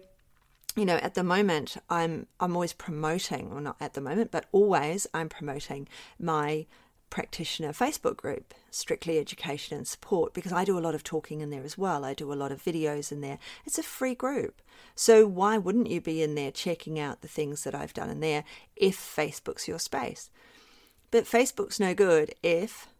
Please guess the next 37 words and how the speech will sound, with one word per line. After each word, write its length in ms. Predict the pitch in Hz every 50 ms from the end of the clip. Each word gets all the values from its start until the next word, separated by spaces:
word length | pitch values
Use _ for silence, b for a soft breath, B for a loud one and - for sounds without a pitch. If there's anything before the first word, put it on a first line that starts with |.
| _ _ _ _ -
like, 240 | - 156 156 - _ _ _
you're 200 | - 165 160 151
like 180 | 147 143 -
me 340 | - 170 180 175 165 170 185
and 160 | 196 185 160
you're 140 | 151 147 147
into 320 | 143 143 147 - - 165 147
your 140 | 139 143
podcast, 640 | - - 220 208 202 - - 175 151 156 160 - -
because 440 | - 165 - - - 165 165 160 -
you 60 | -
can 120 | - - 156
be 100 | 160 156
listening 320 | 156 160 - - 170 170
to 120 | - -
a 40 | 170
podcast 580 | - - - 143 - - 160 143 147 - - - -
and 100 | 165 151
going 240 | - 147 143 147 147
off 160 | 147 - -
and 100 | 156 147
doing 180 | - 139 143 -
something 340 | - - - - - 151
else. 280 | 151 - - 151 - - B B B B B B B B B B
So 320 | B - 233 220 214 214 214 B B B B B B B B B _ _ _ _ _ -
the 120 | - 208 208
spoken 500 | - - - 214 226 220 - 202 185 190
word 340 | 202 214 208 196 180 175 -
for 120 | - 170
those 220 | 160 170 156 -
clients 520 | - - - 190 196 180 170 160 - - -
that 420 | 180 160 151 - - - - - - - _ -
l-, 200 | 180 175 160 - - -
need 180 | 190 185 175
the 80 | - 165
spoken 420 | - - - 156 160 - 170 165
word 240 | 180 202 196 180 175